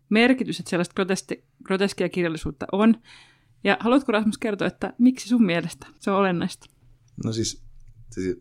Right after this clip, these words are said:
Speaker 2: oma, oma puolta tähän, tähän vitsailuun, kun et, et, et, et, kun, et jotenkin, et kun on opiskellut filosofiaa,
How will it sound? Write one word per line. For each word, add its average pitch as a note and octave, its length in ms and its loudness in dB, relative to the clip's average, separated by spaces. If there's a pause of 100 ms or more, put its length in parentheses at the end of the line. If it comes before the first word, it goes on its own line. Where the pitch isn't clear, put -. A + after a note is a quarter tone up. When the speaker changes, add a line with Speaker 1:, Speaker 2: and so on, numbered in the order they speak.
Speaker 2:
oma, G2 220 -2
oma G2+ 240 -4
puolta F2 220 -2
tähän, F2 280 -8
tähän E2+ 180 -8
vitsailuun, D#2 520 -2
kun - 140 -6
et, - 80 -14 (120)
et, - 120 -18 (180)
et, G2+ 100 -14
et, - 320 -20
kun, - 140 -20 (200)
et - 80 -20
jotenkin, E2+ 280 -6
et - 220 -14
kun F2+ 140 -4
on - 20 -2
opiskellut F2+ 300 -6
filosofiaa, E2+ 760 0